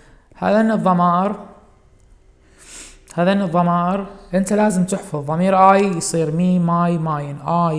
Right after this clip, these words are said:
me, my, mine. You, you, your, yours. He, him, his, his.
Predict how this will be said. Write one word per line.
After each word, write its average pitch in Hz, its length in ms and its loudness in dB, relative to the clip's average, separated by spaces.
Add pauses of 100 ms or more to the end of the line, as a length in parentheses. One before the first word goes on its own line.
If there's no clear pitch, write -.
(120)
me, 160 240 -4 (120)
my, 170 200 -2 (140)
mine. 143 400 -6
You, 180 320 0
you, 185 340 0
your, 196 420 2 (100)
yours. 147 480 -2 (360)
He, 208 200 2
him, 180 240 0 (460)
his, 180 200 0 (100)
his. - 340 -2